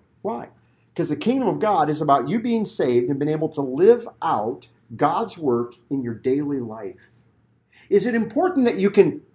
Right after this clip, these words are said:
speak words and articulate what you believe? Yes, but that is not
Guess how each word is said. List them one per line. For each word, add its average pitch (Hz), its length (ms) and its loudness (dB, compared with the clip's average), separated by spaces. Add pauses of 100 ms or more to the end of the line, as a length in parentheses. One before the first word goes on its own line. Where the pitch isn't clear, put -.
(100)
speak 240 520 0
words 220 340 4
and 180 80 4
articulate 160 640 4
what 127 140 2
you 151 40 -6
believe? 110 240 -6
Yes, 262 600 2 (540)
but 135 260 -4
that 175 240 2
is 143 200 0
not 143 880 0